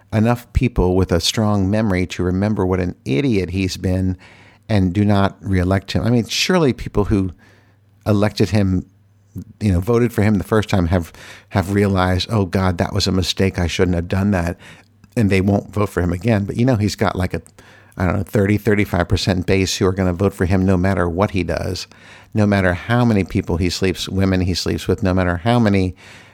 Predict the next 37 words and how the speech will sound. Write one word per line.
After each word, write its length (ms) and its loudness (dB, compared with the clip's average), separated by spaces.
um, 420 -4
prostitutes 680 -2
he 120 0
has. 320 0
I, 180 2
I 60 4
just, 320 -2
you 100 -2
know, 280 -2
ugh, 200 0
they'll 160 0
vote 200 4
for 140 -4
him 180 0
no 120 0
matter 260 0
what. 200 -2
Even 220 0
if 100 -2
he 180 -2
actually 440 0
did 340 -2
stand 420 0
in 120 -4
front 220 -2
of, 140 -4
in 160 0
Fifth 240 -2
Avenue 300 0
and 140 -4
shot 300 0
somebody, 480 -2
they 200 2
would 140 2
still 260 0
reelect 460 -2
him. 160 -6